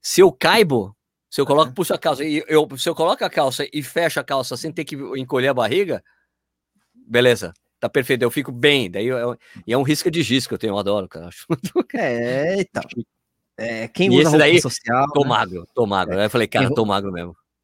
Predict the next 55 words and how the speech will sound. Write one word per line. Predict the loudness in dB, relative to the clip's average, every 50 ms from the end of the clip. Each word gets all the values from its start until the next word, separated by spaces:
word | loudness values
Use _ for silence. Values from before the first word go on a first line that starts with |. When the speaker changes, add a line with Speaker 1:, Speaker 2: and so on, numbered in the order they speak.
| _ -4
Speaker 2:
roupa | -2 -2 0 -2
social | -2 -2 -2 -2 0 2 2 2
tem | 2 2 0 2
esse | 2 0 0 -2
negócio | -4 -2 0 0 0 0 -2 -4
também, | -10 -8 -6 -6 -6 -4 -4 -2 -4 -4 -4 -6 -6 -6
né? | -6 -6 -8 -8
Então, | -10 -8 -10 -10 -10 -12 -20 -20 -20 _ -10
e, | -8 -8 -8 -10 _ _ _ 2
lógico, | 4 4 4 2 0 -8 -12
com | -8 -6
esse | -6 -6 -4
negócio | -4 -2 -2 -2
de | -2
pandemia, | -2 -4 -2 -2 -2 -2 0 -2 -2 -2 -4 -6 _ _ _ _ _ _ _ 2
tá | 2 4
usando | 4 4 2 2 0
zero | 0 4 4 6 6 6 4 2 0 -6 -6
roupa | -6 -6 -6 -6 -8
social, | -8 -8 -8 -6 -6 -6 -6 -6 -8
né? | -8 -8 -8 -6 -6
Ainda | -6 -4 0 2 2
bem, | 4 6 4 4 4
né? | 2
Speaker 1:
Zero, | 0 -2 -4 -6 -8 -10 -10 -12 -14 _ _ _ _ -10
Speaker 2:
Mas | -8 -6 -4 -4
já | -2
Speaker 1:
zero. | -2 -2 -2 0
Speaker 2:
tem | 2 2
aquela | 2 2 2 -2
história, | -2 2 2 2 2 2
tem | 2 0 0
fases | 2 4 6 6 6 6 4 0 -4 -6
que | -6 -2 -2 -2
o | 0 0
negócio | -2 0 0 -2 -2 -2
tá | -6 -8
feio, | -8 -6 -6 -4 -4 -4 -4 -6
cara, | -8 -8 -8
porque | -6 -4 -4
é | -4
o | -2
cinto, | -2 -4 -2 -2 -2 -2 -2 -4 -6 -8 -12 -14
que | -10 -10
é | -10
a | -10
calça | -8 -8 -8 -8
social, | -10 -12 -10 -6 -2 -2 0 0
mesmo | 2 0 0 0 -2
que | -6
eu | -6
não | -4 -4
use | -4 -4 -4
o | -6
terno, | -6 -2 -2 0 0 0 -2 -2 -4 -8 -10